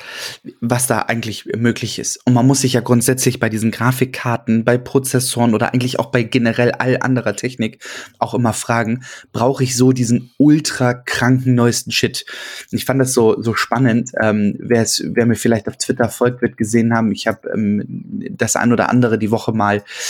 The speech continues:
ähm, durch meine Timeline gefragt. Ähm, und da gab's dann halt auch die Frage, okay, gibt es irgendetwas an Hardware,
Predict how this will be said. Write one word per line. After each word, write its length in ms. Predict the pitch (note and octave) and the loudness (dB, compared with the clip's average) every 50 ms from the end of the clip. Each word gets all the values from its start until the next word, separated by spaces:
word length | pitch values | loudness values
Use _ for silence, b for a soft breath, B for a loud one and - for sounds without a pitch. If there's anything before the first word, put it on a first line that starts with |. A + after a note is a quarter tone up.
| B B B | B B B
ähm, 260 | - A2+ A2 G#2+ A2+ G#2+ | -2 -2 0 0 0 0
durch 180 | - A#2+ - | 0 2 2
meine 220 | B2+ A#2 A#2 A#2 A2 | 2 2 4 2 0
Timeline 600 | - - - A#2 A#2+ B2 A#2+ A2+ G2+ G2+ G2 F#2 | 0 -2 0 2 2 4 4 4 2 2 0 -2
gefragt. 640 | F#2 G2 - - - G2+ F2+ F2+ G#2+ A#2 - - - B B B B B B B _ | -4 -6 -8 -6 -4 -4 -2 -2 -4 -6 -6 -12 -16 B B B B B B B _
Ähm, 260 | A2+ A2+ A2 A2+ G2 | 0 2 2 2 0
und 140 | G2+ A2+ A2+ | 0 0 0
da 80 | A2 | 0
gab's 260 | A2 - A2 A#2 - - | 0 0 -2 -2 -2 -2
dann 160 | B2 A2+ A2 | -2 0 2
halt 140 | A2+ G#2+ - | 0 2 2
auch 100 | A2 G#2+ | 0 -4
die 140 | - A#2+ | -4 -8
Frage, 400 | - - - G#2 G#2 A#2+ C3 C3 | -10 -6 -4 -2 0 2 2 2
okay, 260 | G#2 G2+ - - - A2+ | 0 0 -4 -10 -10 -10
gibt 280 | A#2 - C3 - - | -8 -8 -8 0 0
es 200 | C3+ B2+ - - | 0 0 2 2
irgendetwas 1040 | C#3+ C#3+ D3 E3+ F3+ D#3+ E3+ D#3+ - - - C3 C3+ C3 - D3 C#3+ C#3 C3+ - - | 4 4 6 4 4 4 2 0 0 -2 0 0 0 2 2 2 2 2 0 -4 -4
an 240 | - A#2 A2+ A2+ G#2+ | -2 0 0 -2 -2
Hardware, 640 | G#2+ - - - - - A#2 A#2 C3+ D#3 - - B2+ | -4 -6 -8 -8 -8 -6 -4 -4 -4 -4 -4 0 2